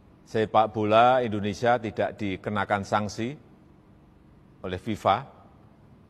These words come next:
Dan fifa bersama-sama dengan pemerintah akan membentuk tim transformasi sepak bola Indonesia. Dan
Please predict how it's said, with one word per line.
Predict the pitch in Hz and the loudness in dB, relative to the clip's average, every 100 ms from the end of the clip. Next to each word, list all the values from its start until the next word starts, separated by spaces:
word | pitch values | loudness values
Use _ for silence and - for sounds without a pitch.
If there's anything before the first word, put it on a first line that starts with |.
| _ _ _ _ _ _ _ | _ _ _ _ _ _ _
Dan | 107 117 131 139 139 139 143 - - - - - - - - | 4 6 6 4 -6 -12 -18 -20 -20 -20 -20 -20 -20 -20 -6
fifa | 131 120 147 151 165 170 - - - - - _ - - | -4 2 6 6 4 -4 -14 -20 -20 -20 -20 _ -20 -20
bersama-sama | - 85 117 127 135 180 175 156 | -14 0 2 4 4 4 4 2
dengan | 131 113 101 | 0 -4 -2
pemerintah | 107 110 139 139 147 143 139 - - - - - - - - - - - - - - _ _ _ - - - - _ | -2 2 2 2 4 4 2 -12 -20 -20 -20 -20 -20 -20 -20 -20 -20 -20 -20 -20 -20 _ _ _ -20 -20 -20 -20 _
akan | 110 107 127 120 120 | -6 0 4 4 4
membentuk | 110 101 113 85 - | -2 -2 -4 -6 0
tim | 165 156 113 87 - - - - | 2 2 0 -8 -16 -20 -20 -4
transformasi | 147 175 185 151 135 117 107 123 127 | 4 4 4 2 2 2 -2 -2 -6
sepak | 120 117 120 104 | -2 0 0 0
bola | 110 107 | 2 2
Indonesia. | 113 117 117 - 78 - - - _ _ - _ _ _ _ _ _ _ _ _ - - _ - _ | 0 0 -2 -2 -4 -6 -14 -20 _ _ -20 _ _ _ _ _ _ _ _ _ -20 -20 _ -20 _
Dan | 101 101 104 104 104 104 | 2 4 4 2 -6 -10